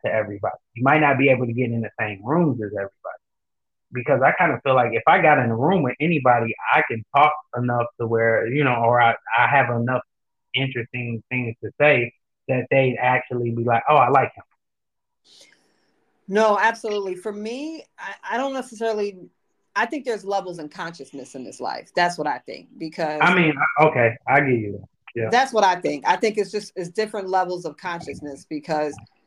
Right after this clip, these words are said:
Speaker 2: you can be like, you can be talking to me and, and Jay right now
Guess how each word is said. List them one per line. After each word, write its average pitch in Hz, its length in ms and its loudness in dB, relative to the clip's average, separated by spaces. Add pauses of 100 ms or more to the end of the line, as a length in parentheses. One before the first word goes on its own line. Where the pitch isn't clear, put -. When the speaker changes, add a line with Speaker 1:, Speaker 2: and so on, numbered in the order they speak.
(400)
Speaker 2:
you 233 300 0
can 262 260 -2
be 226 220 0
like, 196 180 0
you 240 100 -10
can 254 120 -10
be 226 80 -10
talking 208 360 -6
to 175 120 -10
me 190 340 -6 (260)
and, 185 200 -6 (180)
and 180 180 -4
Jay 175 260 0
right 165 220 -6
now 147 460 -8